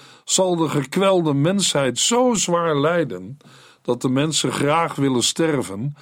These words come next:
om van het lijden verlost te worden. Maar dat zal niet gebeuren.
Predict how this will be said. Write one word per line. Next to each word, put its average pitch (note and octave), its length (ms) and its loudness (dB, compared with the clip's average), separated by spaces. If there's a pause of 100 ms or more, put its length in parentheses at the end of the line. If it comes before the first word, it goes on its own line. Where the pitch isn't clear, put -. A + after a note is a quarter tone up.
(240)
om D#3 160 0
van C#3+ 160 2
het C3 180 0
lijden A2 360 0
verlost E3+ 460 0
te - 80 -4
worden. F#2+ 360 -4 (480)
Maar B2+ 160 0
dat A2 180 0
zal G#2 220 -2
niet A#2 260 -2
gebeuren. F#2+ 580 -4